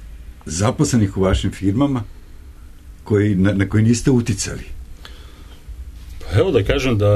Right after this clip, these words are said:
Speaker 2: je stvarno prvo anketa bila dobrovoljna, oni su odgovarali na dobrovoljnoj bazi. Meni je izuzetno drago da od sto dvadeset i troje koji su zaposleni, sto šesnaest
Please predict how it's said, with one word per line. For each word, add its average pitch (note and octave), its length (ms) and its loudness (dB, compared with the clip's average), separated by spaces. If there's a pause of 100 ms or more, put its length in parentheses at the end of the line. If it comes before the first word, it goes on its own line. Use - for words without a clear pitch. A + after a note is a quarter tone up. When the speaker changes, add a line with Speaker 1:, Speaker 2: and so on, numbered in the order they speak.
(140)
Speaker 2:
je G2 320 0
stvarno A#2+ 400 0 (140)
prvo A2 460 2
anketa G#2 320 -2
bila G#2 240 2
dobrovoljna, F#2 580 -2 (720)
oni G2+ 160 0
su G2+ 140 -4
odgovarali G2 400 2
na F2 60 -2
dobrovoljnoj E2 480 -2 (120)
bazi. D#2 360 -4 (720)
Meni G2+ 200 2
je G2+ 300 4
izuzetno G2 360 0
drago G2+ 340 2
da E2+ 140 -4
od E2+ 220 -4
sto - 260 -4
dvadeset F#2 460 -4
i - 60 -6
troje F#2+ 300 -2
koji E2 200 -8
su - 180 -12
zaposleni, F2+ 500 -6
sto - 200 -4
šesnaest G2 440 -4